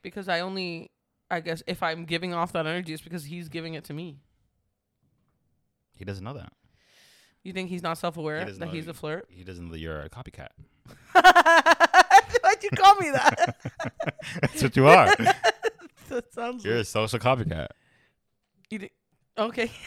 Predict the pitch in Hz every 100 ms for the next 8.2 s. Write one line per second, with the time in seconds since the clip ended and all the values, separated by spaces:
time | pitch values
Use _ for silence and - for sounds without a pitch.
0 | - - - - 269 254 233 170 170 151
1 | 143 156 _ - 90 151 110 - _ _
2 | - _ _ _ _ 170 208 185 160 190
3 | 254 _ _ _ _ _ _ 101 117 127
4 | 110 104 107 98 92 101 - 85 90 _
5 | _ _ - 92 - - - - 139 123
6 | 135 131 - 117 117 120 127 - 104 107
7 | 113 - - - - 143 165 - 127 131
8 | 123